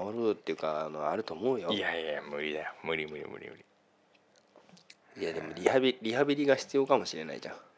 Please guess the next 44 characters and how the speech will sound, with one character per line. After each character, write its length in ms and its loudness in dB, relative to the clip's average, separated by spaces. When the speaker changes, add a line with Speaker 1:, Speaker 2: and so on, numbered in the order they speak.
Speaker 2:
<laughs> 2000 0
た-、 80 4
隊 180 10
長 220 6
は、 260 10
あ 120 -6
の、 440 -2
ま 100 -4
あ、 20 -8
大 160 0
抵 100 0
も 120 6
う 20 6
言 240 4
う 20 -2
こ 140 6
と 100 4
も 80 6
読 160 4
め 80 4
て 140 0
る 60 -4
し 120 -6
ね。 200 -6
Speaker 1:
<laughs> 1400 6
そ 520 6
う？ 40 -6
Speaker 2:
う 40 -2
ん。 180 -4
Speaker 1:
<laughs> 800 -2
ち 60 2
ょ 20 4
っ 40 0
と 60 0
言 80 2
う、 40 2
Speaker 2:
う 40 2
ん。 200 0
Speaker 1:
言 200 -4
っ 40 -4
て 160 2
み 80 0
て 100 -2
よ。 80 -2